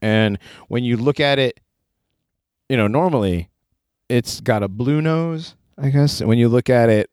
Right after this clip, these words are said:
with the Palm Pilot, it goes back to the original, which was a black nose. Like, y-, you see things before they were Mandela affected.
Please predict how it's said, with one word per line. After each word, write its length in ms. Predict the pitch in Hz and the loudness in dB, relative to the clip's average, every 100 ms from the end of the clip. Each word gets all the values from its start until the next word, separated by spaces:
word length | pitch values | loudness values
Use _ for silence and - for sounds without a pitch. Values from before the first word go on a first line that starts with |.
| - | -2
with 200 | 113 - | -2 -2
the 60 | |
Palm 280 | - 127 123 | -4 -2 0
Pilot, 360 | 104 104 98 92 | 0 2 2 -2
it 100 | 90 | -2
goes 180 | 95 | -2
back 180 | 82 98 | -2 -8
to 80 | - | -6
the 120 | 92 | -4
original, 380 | 95 107 101 92 | 0 0 0 -4
which 100 | 76 | -4
was 100 | 82 | -6
a 60 | 76 | -6
black 340 | 85 87 82 | -6 -8 -6
nose. 420 | 98 107 113 117 - _ _ _ _ _ _ _ _ _ _ _ | 0 2 2 0 -8 _ _ _ _ _ _ _ _ _ _ _
Like, 240 | 101 98 - - | -4 -4 -6 -2
y-, 80 | |
you 280 | 120 123 135 | -2 2 2
see 640 | 113 - - 156 151 147 139 _ _ - | 2 -2 -4 -2 0 -2 -6 _ _ -10
things 520 | - 139 131 120 110 | 0 0 2 -2 -4
before 520 | 110 117 - 131 131 | -2 -2 0 2 2
they 100 | 135 | 2
were 140 | 127 113 | 0 0
Mandela 520 | 113 110 107 113 120 | -2 0 0 0 -2
affected. 500 | 131 139 131 151 | -2 -2 -2 0